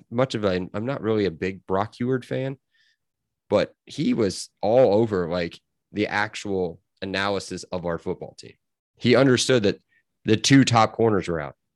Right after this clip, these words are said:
The two, actually, the three top quarterbacks were out. The running backs are gone. <laughs>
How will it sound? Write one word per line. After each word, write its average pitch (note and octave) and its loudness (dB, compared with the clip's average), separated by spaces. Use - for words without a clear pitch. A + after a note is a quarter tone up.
The A#2+ 4
two, C3 4
actually, A#2+ -2
the G2 -6
three C#3 -2
top A#2 -6
quarterbacks F#2 -4
were E2 -10
out. C#2+ -12
The B2 4
running C3 4
backs F2 -2
are F2 -2
gone. D#2 -8
<laughs> - -20